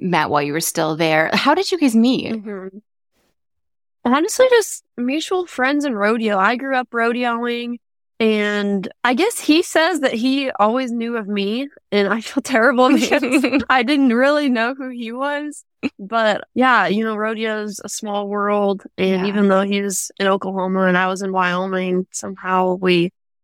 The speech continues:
Speaker 2: connected. And then our first date actually was in Baker, Montana.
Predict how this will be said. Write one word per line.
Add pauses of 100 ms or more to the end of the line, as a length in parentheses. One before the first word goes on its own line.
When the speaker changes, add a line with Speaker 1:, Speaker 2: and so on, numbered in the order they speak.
(160)
Speaker 2:
connected.
And
then
our
first
date
actually
was
in
Baker,
Montana.